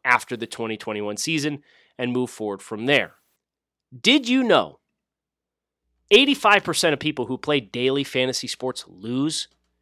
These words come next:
Is it really that surprising? The game is rigged against you. You're playing against thousands of other lineups, not to mention experts who have more tools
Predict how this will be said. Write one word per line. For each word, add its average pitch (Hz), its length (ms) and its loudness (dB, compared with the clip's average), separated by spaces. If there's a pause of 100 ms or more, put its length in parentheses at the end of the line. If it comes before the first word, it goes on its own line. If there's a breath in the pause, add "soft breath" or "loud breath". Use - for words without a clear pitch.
(140)
Is 107 140 -10
it 92 120 -10
really 135 260 2
that 143 200 4
surprising? 143 560 4
The 110 60 -14
game 240 380 4
is 156 140 4
rigged 165 280 0
against 143 460 2
you. 104 60 -12
You're 98 120 -10
playing 151 280 0
against 131 340 -4
thousands 143 480 6
of 117 80 -2
other 117 160 0
lineups, 131 420 2
not 139 200 2
to 151 100 -4
mention 127 320 -2 (100)
experts 147 520 2
who 139 80 0
have 131 140 2
more 135 220 0
tools 143 500 0